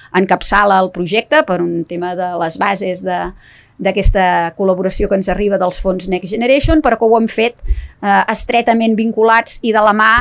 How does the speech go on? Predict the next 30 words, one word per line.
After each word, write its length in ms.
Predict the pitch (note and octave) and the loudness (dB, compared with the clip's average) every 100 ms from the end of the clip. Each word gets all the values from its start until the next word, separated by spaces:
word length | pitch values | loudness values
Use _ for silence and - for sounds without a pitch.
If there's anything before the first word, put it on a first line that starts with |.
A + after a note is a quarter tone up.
| B3+ - - | -2 -10 -14
sobretot, 500 | - G#3 G3 G#3+ G#3+ | -6 -2 0 -2 -2
dels 400 | A#3 G#3+ F#3+ F#3+ | 2 2 2 -2
ajuntaments, 800 | F3 F#3+ F#3 E3+ - - - - - | -4 -4 -4 -6 -8 -12 -16 -20 -12
eh? 160 | G3 A#3 G3+ | -8 -8 -8
I, 20 | |
per 160 | - | -6
tant, 160 | F#3 F#3 | -6 -4
jo 80 | F#3 | -6
també 240 | F#3+ F#3+ | -6 -6
els 80 | F#3 | -6
hi 80 | F#3+ | -6
vull 160 | G3 | -4
agrair, 460 | F#3+ F#3+ F#3+ G#3 A3+ - - - | -2 0 0 -4 -6 -14 -20 -10
doncs, 220 | G3 - | -8 -6
tota 160 | G3+ G3+ | -4 -4
la 160 | G3 | -6
seva 380 | G3+ G3 F#3+ F#3+ | -6 -4 -4 -4
implicació, 920 | F#3+ F#3+ F#3+ F#3+ F#3+ - G#3+ A3+ C4 - | -6 -6 -6 -6 -6 -2 2 4 2 -2
no 240 | G3 G#3 | -6 -4
només 400 | G3+ G#3 G3 F#3+ | -4 -6 -8 -8
a 80 | G3+ | -8
nivell 480 | G3 F#3+ G3+ F#3 D#3+ _ _ _ | -6 -4 -2 -4 -6 _ _ _
dels 220 | F#3 F#3 - | -6 -4 -2
càrrecs 300 | G3+ F3+ F3+ | -4 -4 -4
electes 460 | F#3+ A3 G#3+ G#3+ G3+ | -2 -2 0 -4 -4
i 60 | |
polítics, 460 | G3+ A3+ A#3 C4+ - | -4 -2 -2 -4 -4
sinó 140 | G3+ G3+ | -4 -2
també 220 | G3+ | -2
de 80 | G3+ | 0